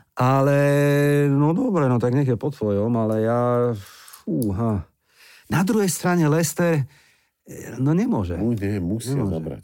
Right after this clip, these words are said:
Speaker 2: musia zabrať. A West
Speaker 1: A
Speaker 2: Ham už
Speaker 1: opačne
Speaker 2: má
Speaker 1: to poviem, West Ham tiež nemôže do nekonečna vystrájať, čo vystrája,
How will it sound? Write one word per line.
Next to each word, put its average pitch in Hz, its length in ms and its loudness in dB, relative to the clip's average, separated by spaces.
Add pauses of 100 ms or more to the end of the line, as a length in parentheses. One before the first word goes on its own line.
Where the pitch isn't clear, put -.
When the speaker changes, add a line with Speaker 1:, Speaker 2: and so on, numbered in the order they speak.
Speaker 2:
musia 117 300 -4
zabrať. 82 480 -6
A - 160 -10
West 131 160 -2
Speaker 1:
A 131 160 0
Speaker 2:
Ham - 20 -4
už 123 80 -6
Speaker 1:
opačne 180 440 0
Speaker 2:
má - 20 0
Speaker 1:
to 165 140 0
poviem, 143 340 2
West 147 240 2
Ham 165 160 2
tiež 170 280 0
nemôže 113 320 2
do 107 120 0
nekonečna 101 800 -2
vystrájať, 104 560 -2
čo - 100 -10
vystrája, 107 560 -2